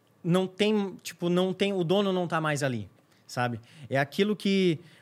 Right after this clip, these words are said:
os vendedores vão fazer, independente se o, o líder tá lá, independente se tá toda a equipe lá. É chegar, começar a fazer o dia, ligar, comemorar quando faz a venda. Uma coisa que eu percebo que fez muita diferença pro nosso time,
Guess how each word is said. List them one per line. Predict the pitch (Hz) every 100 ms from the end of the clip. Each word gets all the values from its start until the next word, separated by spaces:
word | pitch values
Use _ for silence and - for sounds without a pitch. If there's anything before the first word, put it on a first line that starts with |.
| _
os | 143 139
vendedores | 175 175 175 190 160
vão | 180
fazer, | - 180 143 185
independente | 170 160 196 190 165 190
se | - - 175
o, | 156 -
o | 160
líder | 156 180 147 139
tá | 139
lá, | 127 123 135
independente | 143 156 170 151 180 - -
se | -
tá | 170 185
toda | 185 175
a |
equipe | 165 - 160
lá. | 151 120 107 - _ - _
É | 135 135 127 120
chegar, | - - 180 156 175 170 - _
começar | - 151 147 - 170
a |
fazer | 170 151 143
o | 156
dia, | 135 170 151
ligar, | 156 143 139 156 151
comemorar | - 160 165 160 151 165
quando | 156 147
faz | 151 143
a | 139
venda. | 120 151 147 - - - _ -
Uma | 175
coisa | 175 214 220
que | 214 208 180 147 - _
eu | 156
percebo | 175 160 196
que | -
fez | 170 185 147
muita | 180 247 202
diferença | - 170 170 165
pro | 147 151
nosso | 160 165
time, | 147 - 135